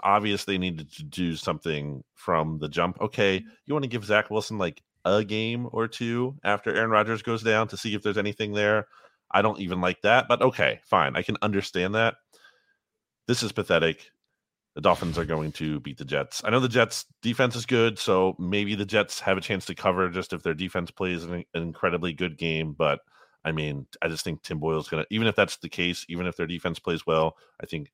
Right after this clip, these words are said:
Tim Boyle is going to turn the ball over and give the Dolphins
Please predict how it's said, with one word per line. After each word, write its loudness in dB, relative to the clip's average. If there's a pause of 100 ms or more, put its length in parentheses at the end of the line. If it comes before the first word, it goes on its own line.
(140)
Tim -6
Boyle 2
is -10
going -6
to -12
turn -2
the -2
ball 2
over -2
and -6
give -4
the -6 (220)
Dolphins -2